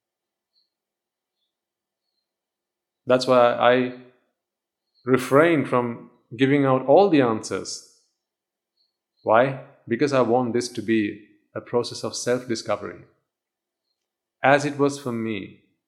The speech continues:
this is the method that my teachers used with me, and it has worked wonders. What has worked for me, I wanted to share with you.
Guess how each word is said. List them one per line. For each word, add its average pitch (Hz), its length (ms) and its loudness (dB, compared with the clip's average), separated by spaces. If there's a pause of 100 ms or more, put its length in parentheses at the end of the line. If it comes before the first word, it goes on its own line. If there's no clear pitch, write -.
(300)
this 110 200 -10
is 127 160 -12
the 123 80 -6
method 127 380 -2
that 120 180 -2
my 117 140 -4
teachers 127 460 -6
used 110 240 -8
with 107 180 -14
me, 101 220 -12 (160)
and 107 140 -8
it 101 100 -10
has 98 160 -8
worked 107 360 -6 (640)
wonders. 101 920 -10 (2500)
What 117 160 2
has 131 160 -2
worked 123 260 0
for 120 140 -8
me, 123 480 -6 (520)
I 104 100 -6
wanted 110 280 -6 (380)
to 107 80 -12
share 113 260 0
with 107 220 -8
you. 98 180 -12